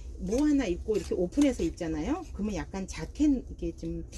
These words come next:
뭐라 그래야 될까? 자켓 느낌 나게 입을 수 있는 그런 남방이라고 얘는 보시면 돼요. 이렇게 안에다 뭐 하나 입고 입으면 이렇게 오픈해서 입잖아요. 그러면 자켓 느낌 나는 그런 남방이라고 보시면 되는 얘는 그런 아이입니다. 뒤에가 너무 멋있지 않으세요?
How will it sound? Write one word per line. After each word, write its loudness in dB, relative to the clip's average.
뭐라 -8
그래야 -6
될까? -8
자켓 2
느낌 4
나게 -2
입을 0
수 -6
있는 2
그런 -4
남방이라고 -4
얘는 0
보시면 -2
돼요. -8
이렇게 -10
안에다 -4
뭐 -4
하나 -4
입고 -2
입으면 0
이렇게 -6
오픈해서 2
입잖아요. -2
그러면 -2
자켓 -4
느낌 -4
나는 -2
그런 -2
남방이라고 -2
보시면 -2
되는 -2
얘는 -2
그런 -4
아이입니다. -8
뒤에가 0
너무 -2
멋있지 -4
않으세요? -4